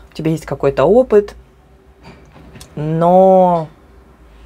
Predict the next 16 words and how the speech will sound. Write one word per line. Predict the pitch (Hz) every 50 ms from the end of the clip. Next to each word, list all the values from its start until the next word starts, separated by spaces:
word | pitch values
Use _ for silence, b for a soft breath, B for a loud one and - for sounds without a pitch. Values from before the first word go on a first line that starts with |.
| b b b b b b b b b - - - - -
<laughs> | - - 214 233 226
все | - 180 - 202
равно | 175 170 170 214 240
происходят | - - 165 160 - - - 208 190 175 170
вот | 156 170 175 -
такие | 170 165 - 170 165 156
неудачи. | 156 156 160 160 202 214 240 247 - - - 196
В | 170
некоторых | 185 208 214 - 170 - - 160 147 - -
ты | - 139
сам | - - 226 240 240 226
виноват, | 208 214 208 208 208 202 190 202 202 202 196 190 190 - B B B B B B B B B B B B B B
в | -
некоторых | 180 190 180 - 139 - 131 123 -
ты | - 139
прошляпил, | - - - - - - 226 226 226 226 226 - 214 208 202 196 196 196 190 190 190